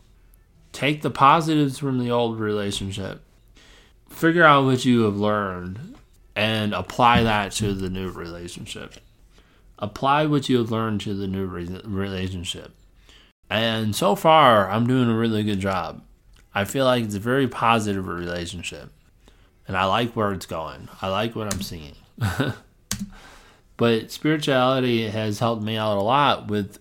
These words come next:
with understanding this about myself. Doing the inner work. And remember,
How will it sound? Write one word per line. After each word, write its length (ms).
with 220
understanding 800
this 200
about 280
myself. 640
Doing 240
the 140
inner 220
work. 420
And 140
remember, 580